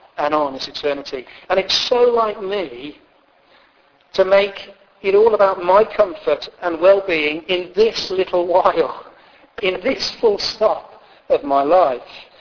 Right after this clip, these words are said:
this one trillionth of my existence, than to suffer for the good of defending Jesus' honour and name. That's so like me. I wonder, is that like you? Three,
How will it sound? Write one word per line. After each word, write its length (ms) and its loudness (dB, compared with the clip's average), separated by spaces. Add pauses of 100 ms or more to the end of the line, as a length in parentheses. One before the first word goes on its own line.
(140)
this 200 -2
one 240 0
trillionth 680 -4
of 140 -4
my 180 -2
existence, 1040 -2 (960)
than 160 0
to 140 -10
suffer 300 -4
for 100 -4
the 80 -4
good 200 -4
of 100 -12
defending 720 -4
Jesus' 420 -12
honour 260 -8
and 120 -16
name. 300 -8 (500)
That's 100 -8
so 220 -2
like 260 -6
me. 240 -10 (1400)
I 40 -8
wonder, 180 -4
is 60 -8
that 140 -4
like 240 -6
you? 260 -10 (1800)
Three, 420 2